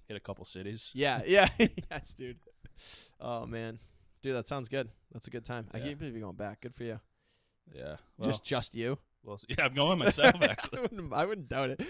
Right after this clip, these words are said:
Speaker 2: I can see at fif-, age fifty, you might be the guy that takes some solo
Speaker 1: <laughs>
Speaker 2: Vegas trips.
Speaker 1: Dude, there's this guy on TikTok, Vegas Matt. <laughs> He's like
Speaker 2: <laughs> What's
Speaker 1: complete degenerate, but he's just out, he's just, like, this fifty-five-year-old dude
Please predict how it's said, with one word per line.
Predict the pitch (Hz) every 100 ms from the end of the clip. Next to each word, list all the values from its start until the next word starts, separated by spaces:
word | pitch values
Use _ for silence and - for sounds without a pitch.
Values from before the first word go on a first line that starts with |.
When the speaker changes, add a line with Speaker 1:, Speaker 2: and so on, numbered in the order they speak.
| 339 -
Speaker 2:
I | 170
can | 254
see | 226 240 160
at | 143 170 -
fif-, | - 175 -
age | 147 175 175
fifty, | - 156 139 127
you | 117 120
might | 123 120
be | 127
the | 117
guy | 113 110
that | 107 -
takes | 117 107
some | 117 110
solo | - 110 107 104
Speaker 1:
<laughs> |
Speaker 2:
Vegas | 135 123 110 113 -
trips. | - 127 -
Speaker 1:
Dude, | 160 127
there's | 123
this | 143
guy | 135 143
on | 151
TikTok, | 117 110 104 117 113 98
Vegas | 98 95 87
Matt. | 87 85 104 -
<laughs> | -
He's | 160 -
like | 214 - - - - - _ _
Speaker 2:
<laughs> | - - - _ _ _ _ _ _ _ - - - - _ _
What's | 123 135
Speaker 1:
complete | 131 123
degenerate, | 120 107 101 101 95 85 -
but | 98
he's | 113
just | 110 -
out, | 107 95
he's | 104 101
just, | 101 -
like, | 95 92
this | -
fifty-five-year-old | 92 90 - 85 85 85 85 80
dude | 85 85 82